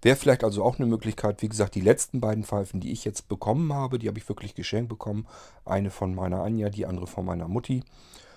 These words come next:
Und, äh, ja, die beiden Pfeifen hab ich jetzt, die benutze ich.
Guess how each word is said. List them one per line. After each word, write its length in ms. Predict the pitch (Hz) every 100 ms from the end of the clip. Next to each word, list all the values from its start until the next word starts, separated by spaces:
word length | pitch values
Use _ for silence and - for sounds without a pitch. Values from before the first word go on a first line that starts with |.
| -
Und, 340 | - 104 104 104
äh, 260 | 98 95 - -
ja, 180 | 90 - - -
die 80 |
beiden 280 | 90 95 98
Pfeifen 440 | - 98 95 92 92
hab 140 | 113
ich 140 | 139
jetzt, 340 | - 180 - - -
die 60 | 92
benutze 440 | 98 104 - -
ich. 160 | 170